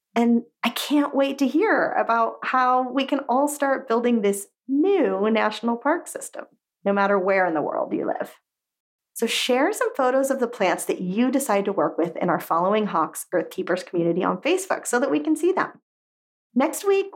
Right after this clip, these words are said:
we're gonna talk more about energetically working with plants in meditation and in dreams, and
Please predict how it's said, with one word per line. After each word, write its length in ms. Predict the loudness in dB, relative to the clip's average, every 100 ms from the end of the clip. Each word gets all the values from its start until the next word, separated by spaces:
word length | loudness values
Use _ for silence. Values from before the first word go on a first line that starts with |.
| -4
we're 200 | -2 0
gonna 200 | 0 0
talk 320 | -2 -2 -2
more 200 | 0 2
about 360 | 2 0 -2 0
energetically 840 | 2 2 0 0 0 -2 0 2
working 320 | 2 2 0
with 160 | 0 -2
plants 520 | -2 -2 -4 -10 -4
in 340 | 0 2 2
meditation 1000 | 2 -2 -6 -2 0 2 2 2 2 2 0
and 100 | -2
in 120 | -2 0
dreams, 680 | 0 2 2 2 0 -2 -8 -20 -20 _
and 340 | 0 0 0